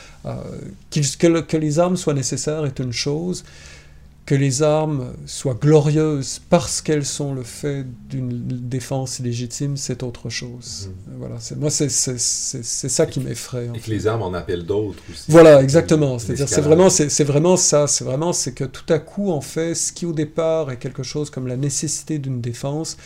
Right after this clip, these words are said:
Speaker 1: devient la glorification d'une défense, et graduellement, en fait, c'est la glorification de la guerre tout court. Ça, c'est quelque chose qui me, qui me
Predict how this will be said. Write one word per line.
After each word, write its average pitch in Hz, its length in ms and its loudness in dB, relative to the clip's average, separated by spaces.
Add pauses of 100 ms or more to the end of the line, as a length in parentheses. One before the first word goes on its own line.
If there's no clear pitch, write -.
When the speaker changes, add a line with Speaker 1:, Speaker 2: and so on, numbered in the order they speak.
(240)
Speaker 1:
devient 143 300 0
la 135 100 2
glorification 143 880 0
d'une 127 240 -4
défense, 139 580 -6 (280)
et 143 140 2
graduellement, 139 580 0
en 139 60 -6
fait, - 200 -6
c'est - 160 -6
la 123 120 -4
glorification 127 600 -8
de 123 60 -8
la 120 80 -6
guerre 120 180 -4
tout - 140 -16
court. 120 420 -12 (160)
Ça, 156 160 0
c'est 151 140 -2
quelque 127 240 -6
chose 143 240 -8
qui - 100 -8
me, 117 280 -4
qui - 180 -12
me 117 260 -6